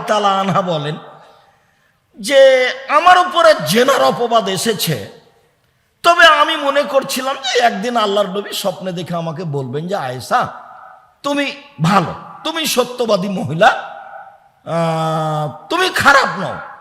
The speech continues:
মানুষে খারাপ কথা ছড়িয়েছে।' এটা আমি মনে মনে ভাবছিলাম, কিন্তু আল্লাহ যে বলবেন আমি ভালো মহিলা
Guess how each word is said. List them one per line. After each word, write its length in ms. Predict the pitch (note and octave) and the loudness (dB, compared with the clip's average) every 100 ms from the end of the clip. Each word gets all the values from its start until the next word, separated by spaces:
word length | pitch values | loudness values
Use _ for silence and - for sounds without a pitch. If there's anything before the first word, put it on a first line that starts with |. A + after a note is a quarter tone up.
| - _ _ | -20 _ _
মানুষে 600 | B3 D4+ D4 - C4+ A#3 - - | 2 2 2 2 2 2 -4 -12
খারাপ 260 | - G#3+ F#3+ - | 0 0 0 -6
কথা 220 | D#3+ E3 | -6 -6
ছড়িয়েছে।' 1200 | - C#3 A2 F2+ - _ _ _ _ _ _ D#4 | -6 -10 -10 -14 -20 _ _ _ _ _ _ 0
এটা 200 | F4+ D#4 | 2 2
আমি 180 | C#4+ C4+ | 2 0
মনে 240 | B3 A#3 | -2 -2
মনে 200 | A3 G#3 | -2 -4
ভাবছিলাম, 880 | F#3+ D#3+ C#3 - E3 E3+ A#2 D#2+ - - - _ | -4 -2 -4 -6 -4 -4 -4 -14 -20 -20 -20 _
কিন্তু 680 | - E3 D#3+ D#3 C#4 C4 - - - - _ _ _ _ - | -4 0 0 -2 -4 -6 -12 -20 -20 -20 _ _ _ _ -4
আল্লাহ 560 | C#3 E3 E3 E3+ F#3+ | 0 0 0 2 2
যে 200 | G3 E4+ | 4 4
বলবেন 480 | F4 D4+ D4 C#4+ C4+ | 6 6 6 4 4
আমি 220 | B3+ B3+ | 4 0
ভালো 340 | A#3+ F#3+ G#3+ G#3+ | 0 0 0 0
মহিলা 600 | G#3 F#3 G#3+ G3 E3 | 0 -2 0 0 0